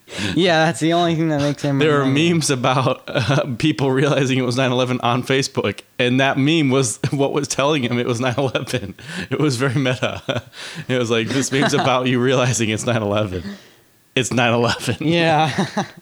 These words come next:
Speaker 2: <laughs> Something like that.
Speaker 1: That's actually pretty funny whoever came up with that. But, um, I can't believe,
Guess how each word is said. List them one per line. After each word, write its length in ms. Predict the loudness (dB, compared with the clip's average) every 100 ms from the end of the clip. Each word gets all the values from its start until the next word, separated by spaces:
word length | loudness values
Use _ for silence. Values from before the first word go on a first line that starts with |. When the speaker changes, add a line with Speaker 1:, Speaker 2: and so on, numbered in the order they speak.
| _ _ -20 -20 _ _
Speaker 2:
<laughs> 340 | -10 -8 -10 -10
Something 240 | -12 -12
like 120 | -12
that. 220 | -14 -16 -18 -20 -20 -20 -20 -20 -20 -20 -20 -18 -18 -12 -2
Speaker 1:
That's 200 | -2 0
actually 260 | -2 -2 -2
pretty 240 | -2 -2
funny 320 | -2 0 0
whoever 220 | 0 -2
came 180 | -4 -6
up 80 | -8
with 100 | -10
that. 220 | -12 -12 -18 _ _ _ _ _ _ -8
But, 180 | -2 0
um, 380 | 0 0 -2 -6 _ _ _ _ _ _ _ _ _ _ _ _ -18 -16 -12 -4
I 120 | -4
can't 240 | 0 0
believe, 580 | 2 2 2 2 -2 -6